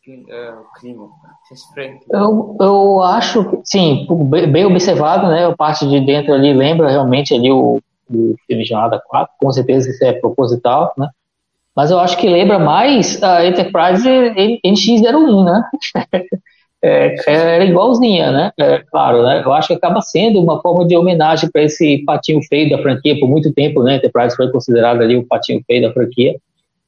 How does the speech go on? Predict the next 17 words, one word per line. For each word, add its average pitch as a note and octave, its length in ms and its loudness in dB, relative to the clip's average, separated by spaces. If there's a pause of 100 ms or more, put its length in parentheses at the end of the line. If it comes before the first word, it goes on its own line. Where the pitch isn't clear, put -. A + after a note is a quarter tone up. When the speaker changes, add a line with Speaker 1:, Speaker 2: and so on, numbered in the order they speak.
(260)
Speaker 2:
E, B2+ 960 2
claro, D3 400 2
tem G#3 160 0
uma C#3+ 400 -2
homenagem C3+ 460 0
à A#2+ 40 -4
série B2+ 200 -2
clássica, A#2+ 400 -2
né? B2+ 100 -2
Fazer A#2+ 300 -2
a A2+ 80 -4
coisa B2 260 0
decolar, A#2+ 580 0 (280)
todo A#2+ 100 -2
mundo A#2+ 320 0
se B2 160 -4
unindo. B2 340 -2